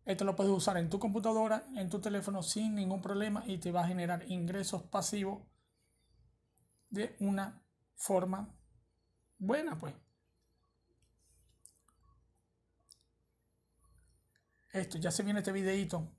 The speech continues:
de esta minadora en la nube, pero pa' mi segundo canal. Si no conocen mi segundo canal, vayan pa' la descripción del video, donde voy a sacar el videíto de esta minadora de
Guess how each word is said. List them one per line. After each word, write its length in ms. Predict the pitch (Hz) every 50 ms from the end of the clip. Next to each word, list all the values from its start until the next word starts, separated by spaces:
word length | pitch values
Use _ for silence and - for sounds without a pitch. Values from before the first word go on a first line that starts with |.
| _ _
de 220 | 185 190 165 165
esta 160 | 160 160 202
minadora 380 | 190 196 190 185 185 185 185 185
en 60 | 185
la 80 | 180 180
nube, 280 | 196 208 214 208 202
pero 220 | 208 - 185 180 170
pa' 100 | 180 165
mi 120 | 170 160
segundo 320 | - 185 170 180 180 180
canal. 360 | 170 175 170 160 151 139 131 -
Si 180 | - - - 175
no 100 | 170 175
conocen 300 | 180 190 190 165 202 190
mi 80 | 190 170
segundo 340 | 160 190 180 185 185 185
canal, 300 | 180 185 180 196 208 190
vayan 240 | 170 175 170 180 175
pa' 80 | 170 180
la 80 | 180
descripción 400 | 180 170 165 175 165 135 190 185
del 100 | 180 175
video, 400 | 175 175 180 214 226 226 226 226 - - _ _ - - _ _ _ _ _ _ _ _ _ _ _ _
donde 400 | _ 180 196 202 208 208 196 202
voy 280 | 185 170 170 170 175 175
a 40 | 170
sacar 320 | 165 180 - 185 175 175 -
el 100 | 185 180
videíto 460 | 170 175 165 170 170 175 170 - 185
de 140 | 165 170 175
esta 180 | 175 175 - 170
minadora 560 | 170 175 175 170 160 165 180 185 180 185 175
de 220 | 160 180 175 170